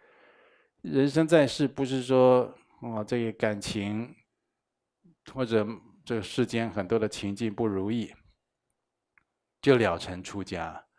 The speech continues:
了尘呢，这了尘这两个字呢，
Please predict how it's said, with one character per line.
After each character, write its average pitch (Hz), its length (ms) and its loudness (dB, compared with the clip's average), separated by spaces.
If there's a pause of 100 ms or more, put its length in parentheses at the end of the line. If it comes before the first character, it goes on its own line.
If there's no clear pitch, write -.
(640)
了 117 360 4
尘 110 300 0
呢， 120 160 2
这 139 180 4
了 117 220 2
尘 120 220 -2
这 147 120 4
两 117 220 2
个 104 100 -2
字 127 240 2
呢， 104 260 0